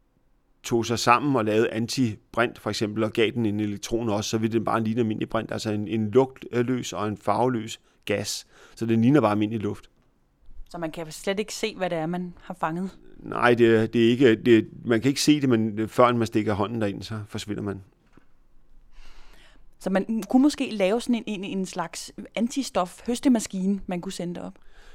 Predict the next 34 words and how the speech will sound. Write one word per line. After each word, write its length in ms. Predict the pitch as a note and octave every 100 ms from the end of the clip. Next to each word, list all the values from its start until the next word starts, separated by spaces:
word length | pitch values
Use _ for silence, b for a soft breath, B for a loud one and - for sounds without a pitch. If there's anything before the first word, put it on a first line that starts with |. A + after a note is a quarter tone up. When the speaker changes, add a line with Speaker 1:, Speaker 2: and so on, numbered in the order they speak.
| b b
Speaker 1:
Ja, 80 | C3
det 260 | D#3+ F#3+ F3+
er, 140 | B2
det 100 | C3
er 40 |
det, 120 | D3 D3
man 100 | C3
så 120 | B2
forestiller 380 | B2 C3 C3 A2+
sig. 100 | A#2+
Det 80 |
er, 60 | B2
at 60 | C3
man 80 |
laver 200 | A#2+ B2+
et 80 | B2
kæmpe, 340 | - C3 C#3 A2+ -
øh, 60 |
stort 240 | G#2 G2 G#2+
rumskib, 320 | C3 - C#3+
som, 200 | B2 A2
altså, 260 | G2+ A2 - - -
øh, 180 | G#2+ G#2
hvad 140 | G#2+
det 80 | G#2
er, 40 |
med 100 | G#2
sådan 80 | G#2
en 40 | G2+
stor 200 | B2 A2+
spole 420 | - G#2+ B2 D3
foran, 300 | C3 A#2 G#2+
som, 180 | A2+ G#2
som, 220 | G#2